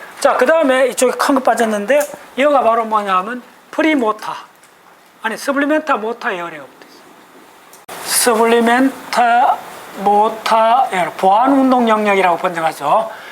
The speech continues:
이렇게 돼 있고, 특히 중요한 거는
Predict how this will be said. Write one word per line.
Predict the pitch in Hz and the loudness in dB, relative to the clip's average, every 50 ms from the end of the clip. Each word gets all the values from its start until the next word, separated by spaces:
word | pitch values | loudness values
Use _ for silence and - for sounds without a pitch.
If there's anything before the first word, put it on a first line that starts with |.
| - - | -4 -2
이렇게 | 277 285 285 277 | 0 0 2 2
돼 | 254 226 | 2 2
있고, | - - - 165 170 208 208 - - - - - - - - - - - - - - - - - - - | 0 0 0 2 2 2 0 -4 -16 -20 -20 -20 -20 -20 -20 -20 -20 -20 -20 -20 -20 -20 -20 -20 -14 -6
특히 | - 330 - - 330 330 | -6 -6 -2 -2 -2 -2
중요한 | - 269 254 254 240 233 226 220 | 0 -2 0 2 2 2 2 0
거는 | 214 208 208 214 180 156 | 2 2 2 2 0 -2